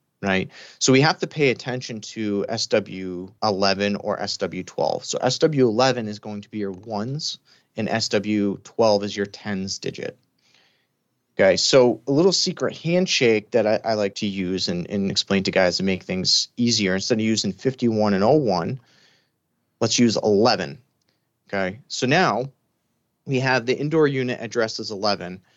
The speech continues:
Our outdoor unit needs to be fifty more than the lowest connected indoor unit address, right? So in this case, if you have, let's, let's just go back to the A B C, right? So if you have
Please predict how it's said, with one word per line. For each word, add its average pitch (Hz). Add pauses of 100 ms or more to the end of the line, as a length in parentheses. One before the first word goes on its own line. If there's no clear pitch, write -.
(200)
Our 107
outdoor 135
unit 110
needs 117
to 120
be 107
fifty 156 (500)
more 123 (380)
than 117
the 110
lowest 117
connected 120
indoor 127
unit 104
address, - (640)
right? 98
So 107 (300)
in 117
this 120
case, 143
if 127
you 151
have, 123 (180)
let's, -
let's 131
just -
go 123
back 110
to -
the 104
A 110
B 104
C, 87
right? 92
So 110
if 98
you 139
have 120